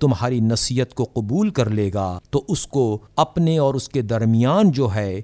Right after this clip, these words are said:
اس اعتبار سے نصیحت کرو۔ سختی کے وقت اس کو تنہا نہ چھوڑ دو، بلکہ اس کی مدد کرو، اس کی لغزشوں کا خیال نہ کرو،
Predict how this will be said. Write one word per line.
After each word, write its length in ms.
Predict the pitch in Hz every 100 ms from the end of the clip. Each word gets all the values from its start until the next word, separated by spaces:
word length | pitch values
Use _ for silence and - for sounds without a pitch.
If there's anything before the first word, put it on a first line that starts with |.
| -
اس 240 | 170 - -
اعتبار 520 | 123 117 101 120 113
سے 200 | - 117
نصیحت 580 | 107 98 110 104 151 -
کرو۔ 360 | 104 95 90 - -
سختی 580 | - 185 - - 240
کے 220 | 220 - 156
وقت 280 | 156 - -
اس 160 | 156 -
کو 180 | 139 123
تنہا 420 | 123 95 117 113
نہ 100 | 127 175
چھوڑ 280 | - 117 107
دو، 380 | 101 98 87 101 -
بلکہ 460 | 104 117 107 110 104
اس 180 | 120 -
کی 160 | 110 90
مدد 400 | 87 98 135 -
کرو، 400 | 117 104 92 87 -
اس 200 | - 127
کی 220 | - 123 101
لغزشوں 720 | 90 113 95 110 - 151 131
کا 160 | -
خیال 560 | 104 - 110 117 165 143
نہ 60 | 127
کرو، 480 | - 110 104 92